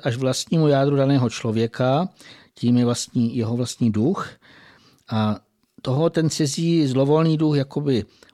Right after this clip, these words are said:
ovládne, za-, zatlačí částečně a to ukořistěné tělo pak může využívat pro své účely. A ještě to potom dále, to ještě rozvedeme. S-, teď se vraťme ještě k těm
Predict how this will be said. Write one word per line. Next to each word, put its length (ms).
ovládne, 760
za-, 120
zatlačí 840
částečně 840
a 60
to 120
ukořistěné 680
tělo 260
pak 180
může 280
využívat 400
pro 140
své 260
účely. 520
A 40
ještě 200
to 100
potom 320
dále, 240
to 140
ještě 480
rozvedeme. 640
S-, 180
teď 180
se 120
vraťme 280
ještě 240
k 60
těm 380